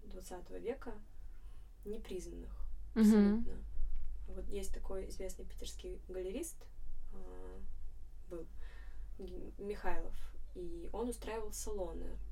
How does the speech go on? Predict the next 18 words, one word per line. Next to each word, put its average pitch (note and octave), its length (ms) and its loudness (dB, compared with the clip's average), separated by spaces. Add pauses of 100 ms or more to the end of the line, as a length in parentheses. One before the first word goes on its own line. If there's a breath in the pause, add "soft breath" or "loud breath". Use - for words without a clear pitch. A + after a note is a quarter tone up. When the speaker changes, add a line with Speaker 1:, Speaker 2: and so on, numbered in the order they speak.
Speaker 1:
по-, F#2+ 80 0 (100)
э, - 680 -4
как - 140 -2
раз-таки - 400 -4
в - 60 2
своих - 240 0
квартирах. D#4 520 -2 (360 soft breath)
Он G3 160 -6
при-, G3+ 100 0
пок-, F#3+ 260 -4
ну, F#3 300 -2
как F#3 160 -2
бы F3 680 0
показывал A#3 440 0
там F#3+ 160 -4
художников G#3 640 -4 (640)
непризнанных, G3+ 680 -2 (260)
Speaker 2:
Мгм. G#3+ 400 10